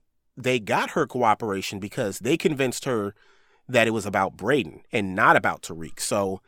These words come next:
in her mind, she was protecting Tariq, which grand scheme was the right thing to do. That is kinda riding for her.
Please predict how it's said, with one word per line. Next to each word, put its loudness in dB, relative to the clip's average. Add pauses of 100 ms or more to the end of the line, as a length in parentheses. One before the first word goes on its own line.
(300)
in 4
her 4
mind, 4
she -4
was 0
protecting -2
Tariq, -4
which 0 (120)
grand 6
scheme 4 (500)
was 4
the 2
right 4
thing 0
to -2
do. 2
That 2
is 2
kinda 2
riding 6
for -4
her. -4